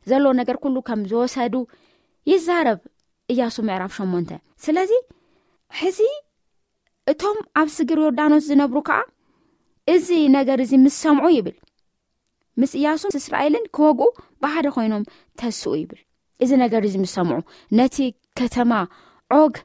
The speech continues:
ከመይ ገይሮም ከም ዘጥፍእዎ፣ ህዝቦም ከመይ ገይሩ ከም ዘጥፍእዎ፣ እቲ መ-፣ ምርኮ ከመይ ገይሮም ከም ዝማረኹ ምስ ሰምዑ ሲ፣ ሓሙሽተ ዝኾኑ ነገስታት ብሓደ ተኣኪቦም፣ ህዝቢ ኣኪቦም ክወግኡ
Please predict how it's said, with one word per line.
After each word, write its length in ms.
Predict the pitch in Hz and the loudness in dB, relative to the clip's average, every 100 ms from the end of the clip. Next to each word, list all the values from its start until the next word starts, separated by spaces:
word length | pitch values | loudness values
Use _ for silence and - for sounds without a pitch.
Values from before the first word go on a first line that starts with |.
| _ | _
ከመይ 260 | - 254 233 | 0 0 2
ገይሮም 340 | 226 220 220 | 2 0 -2
ከም 180 | - 208 | -4 -2
ዘጥፍእዎ፣ 380 | 196 190 - 185 165 - _ | 0 -2 -2 -4 -4 -8 _
ህዝቦም 360 | 262 247 294 | -2 2 2
ከመይ 220 | 285 254 | 2 2
ገይሩ 140 | 233 233 | 2 0
ከም 160 | 233 202 | 0 -2
ዘጥፍእዎ፣ 400 | 202 - - 165 | -4 -6 -4 -2
እቲ 140 | - - | -2 0
መ-፣ 200 | 262 247 | 0 2
ምርኮ 220 | 262 285 | 0 0
ከመይ 240 | 294 262 254 | 0 0 0
ገይሮም 240 | 240 247 | 0 0
ከም 140 | 233 214 | -2 -4
ዝማረኹ 360 | 202 185 185 - - - - | -2 -2 -4 -6 -14 -12 2
ምስ 140 | 302 - | 2 4
ሰምዑ 300 | 349 285 294 | 2 2 0
ሲ፣ 120 | - 415 - _ | -4 -8 -12 _
ሓሙሽተ 340 | - 277 294 - 262 240 - | -2 0 0 -2 -6 -8 -12
ዝኾኑ 340 | 240 - 233 220 202 | -10 -6 -6 -6 -6
ነገስታት 440 | 220 233 - 240 | -6 -8 -10 -12
ብሓደ 240 | 202 240 240 | -10 -8 -8
ተኣኪቦም፣ 460 | - 247 - 262 254 - - | -6 -6 -4 -6 -6 -10 -2
ህዝቢ 220 | 254 208 | -2 0
ኣኪቦም 440 | 226 233 240 226 233 - _ | -4 -4 -2 -2 -2 -8 _
ክወግኡ 400 | - 240 208 170 | 2 2 4 0